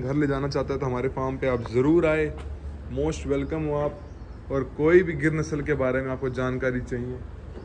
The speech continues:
तो हम, हमको आप ज़रूर call करें, मैंने अपना number आपको डिस-, डिस्क्रिप्शन में दे ही दिया है।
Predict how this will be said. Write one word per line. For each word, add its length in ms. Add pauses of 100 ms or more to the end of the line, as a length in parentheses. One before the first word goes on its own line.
(420)
तो 60
हम, 220
हमको 300
आप 140
ज़रूर 260
call 280
करें, 220 (560)
मैंने 180
अपना 260
number 200
आपको 200
डिस-, 360 (240)
डिस्क्रिप्शन 420
में 200
दे 80
ही 200
दिया 220
है। 160